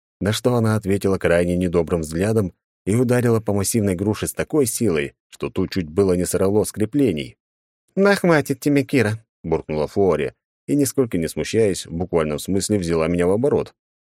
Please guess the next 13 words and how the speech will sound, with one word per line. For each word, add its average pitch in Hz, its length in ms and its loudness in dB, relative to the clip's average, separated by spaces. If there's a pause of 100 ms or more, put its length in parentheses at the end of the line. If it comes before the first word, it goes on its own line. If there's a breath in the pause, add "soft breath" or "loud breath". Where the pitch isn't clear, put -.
(100)
Оказалась 151 500 0
рядом, 110 400 0 (100)
положила 82 360 2
мне 82 180 0
руку 82 200 -4
на 76 80 -2
плечо 98 360 -2 (180)
и 131 80 -2
прижалась 110 440 0
грудью. 71 420 -4 (360)
«Не 180 260 4
пугай 147 540 2
его». 139 360 0